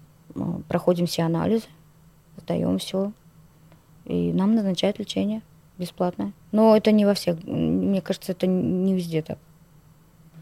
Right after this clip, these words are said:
Потому что я столкнулась с такой проблемой. Я, получается, сначала же была мигрантка, и мне нужны были препараты, и мне передавали с моего государства сюда. То есть я сразу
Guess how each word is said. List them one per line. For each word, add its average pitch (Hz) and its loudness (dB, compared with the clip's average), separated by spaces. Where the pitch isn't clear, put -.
Потому 202 2
что 202 4
я 196 10
столкнулась 190 2
с - -14
такой 185 -2
проблемой. 196 6
Я, 170 -2
получается, 175 0
сначала 170 2
же 165 -2
была 165 0
мигрантка, 170 2
и 170 -4
мне 190 2
нужны 202 2
были 196 2
препараты, 185 2
и 185 -2
мне 208 4
передавали 196 6
с - -6
моего 185 4
государства 170 -2
сюда. 160 -4
То 170 -2
есть - -6
я 175 2
сразу 175 0